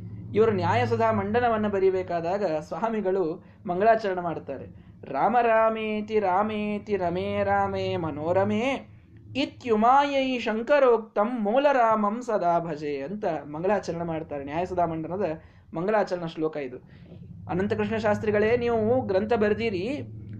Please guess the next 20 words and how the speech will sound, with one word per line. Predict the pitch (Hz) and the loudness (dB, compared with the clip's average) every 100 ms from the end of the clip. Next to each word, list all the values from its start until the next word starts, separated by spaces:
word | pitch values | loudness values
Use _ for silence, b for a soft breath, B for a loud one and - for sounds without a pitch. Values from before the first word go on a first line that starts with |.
| - 175 | -6 0
ಅದರ | 220 | 2
ಮಂಗಳಾಚರಣೆಯಲ್ಲಿ | 226 214 240 254 254 247 254 254 | 2 2 4 4 2 0 -2 0
ನೀವು | 254 | 2
ರುದ್ರದೇವರ | 220 196 226 254 | 4 4 4 4
ಸ್ತೋತ್ರ | 247 240 233 254 | 4 2 2 2
ಮಾಡಿರಿ." | 254 254 247 175 - b b b b b 196 | 0 -2 -2 -4 -6 b b b b b 2
ಆ | 220 254 285 | 6 6 6
ರುದ್ರದೇವರು, | 277 262 277 277 269 262 262 269 285 302 302 | 4 0 0 2 4 4 4 2 2 4 2
ಅವರು | - - 220 294 302 | 0 4 4 6 2
ಯಾರ | 285 240 277 302 | 2 4 4 4
ಸ್ತೋತ್ರವನ್ನ | 277 269 269 277 269 269 269 | 2 4 2 4 2 2 2
ರಾಮ, | 254 240 269 269 269 | 0 2 4 4 4
ರಾಮ, | 254 262 262 | 2 2 2
ರಾಮ | 254 262 | 2 0
ಅಂತ | 262 262 | 0 -2
ಯಾರ | 262 240 262 | 0 2 2
ಜಪವನ್ನು | 226 233 254 262 254 | 0 0 2 2 2
ಮಾಡ್ತಾ | 240 240 247 247 | 0 0 0 -2
ಕೂಡ್ತಾರಲ್ಲ, | 247 262 254 247 247 262 294 - B B 196 | -2 -2 0 0 0 0 -2 -4 B B -2
ಅಂಥ | 247 | 0